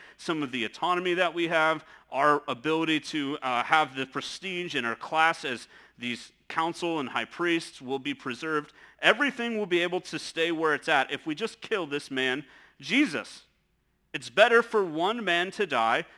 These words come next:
than for us to lose our whole nation. Therefore, the right godly solution, according to this council, is to simply kill this man. But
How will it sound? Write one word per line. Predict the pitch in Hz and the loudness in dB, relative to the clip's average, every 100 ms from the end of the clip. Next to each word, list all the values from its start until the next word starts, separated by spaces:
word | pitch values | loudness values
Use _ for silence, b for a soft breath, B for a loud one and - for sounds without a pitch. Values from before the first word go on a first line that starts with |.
| B | B
than | 165 190 | 0 0
for | 185 190 | 0 2
us | 147 151 | 2 0
to | 180 | -2
lose | 143 127 135 | -2 -2 -2
our | 135 135 | -2 -2
whole | 143 143 | -4 -4
nation. | 160 226 - 117 87 b b b | -2 -4 -4 -8 -10 b b b
Therefore, | 143 - 156 180 - _ _ - | 0 2 0 2 -2 _ _ -4
the | 156 | -4
right | 139 120 131 180 247 - | -4 0 4 4 2 -4
godly | 143 165 202 196 214 | 4 4 4 -2 -6
solution, | 214 - 226 254 - 139 | -6 -8 -8 -6 -6 -6
according | 170 - 131 143 160 B B | -6 -4 -4 -4 -6 B B
to | - | -8
this | 156 190 | -4 -4
council, | - 156 160 202 208 | 0 0 0 -4 -4
is | 156 | -6
to | - 180 | -6 -10
simply | - 156 156 165 160 B B | -6 -6 -4 -4 -4 B B
kill | - 156 135 123 - _ | -8 -2 -2 -2 -10 _
this | - 117 - | -12 -12 -8
man. | 120 107 90 _ _ _ _ _ _ _ | -6 -6 -10 _ _ _ _ _ _ _
But | 123 | -12